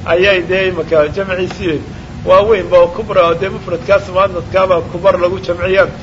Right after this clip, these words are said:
Haddaba rag waaweyn ba waxay yidhaaheen, oo jamaaco waaweyn, oo dee Ibnu Mubaarak iyo Axmed iyo ay ka mid yihiin,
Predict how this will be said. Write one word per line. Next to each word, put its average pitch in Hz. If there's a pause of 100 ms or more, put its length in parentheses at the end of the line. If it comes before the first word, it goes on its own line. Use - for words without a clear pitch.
(220)
Haddaba 208
rag 233
waaweyn 202
ba 185
waxay 185
yidhaaheen, 170
oo 180
jamaaco 185
waaweyn, 196
oo 196
dee 202
Ibnu 190
Mubaarak 208
iyo 196
Axmed 196
iyo 202
ay 180
ka 294
mid 247
yihiin, 170